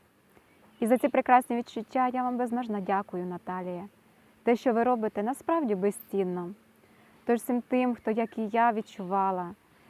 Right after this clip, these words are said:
відчувають паніку, страх, що у вас щось не вийде, я дуже раджу не займатися самопоїданням.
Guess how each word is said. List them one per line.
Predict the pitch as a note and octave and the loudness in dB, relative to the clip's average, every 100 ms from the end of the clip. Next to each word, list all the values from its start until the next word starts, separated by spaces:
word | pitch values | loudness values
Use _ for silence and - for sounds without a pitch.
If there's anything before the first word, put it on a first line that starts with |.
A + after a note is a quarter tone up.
| - | -8
відчувають | G3+ - B3 B3+ B3+ - | -6 -2 4 4 4 0
паніку, | G#3+ G#3+ G3 F3+ - F3+ | 2 2 2 -2 -8 -12
страх, | - G#3 G#3 G#3 | -4 -2 -2 -4
що | - G3+ | -6 -6
у | G#3 | -2
вас | B3 C4 - | -2 -2 -8
щось | - D4+ - | -2 -2 -2
не | G3+ G3+ | -2 0
вийде, | F#3+ A3+ B3 A3+ G3 F#3 - - - - | 2 0 0 -4 -4 -6 -10 -20 -20 0
я | A3+ | 2
дуже | B3 A3+ A3+ | 4 2 4
раджу | A#3 A#3 G3+ F#3+ G3+ _ _ _ G#3 | 4 4 0 -4 -6 _ _ _ 0
не | A3+ | 4
займатися | A#3+ B3+ B3+ B3 G3+ - F#3 | 6 6 6 4 0 -4 -6
самопоїданням. | G3+ G3 F#3 G3 F#3 F3 F#3 F3+ F3 F3+ | -2 -2 -2 -2 0 -2 -2 -2 -4 -8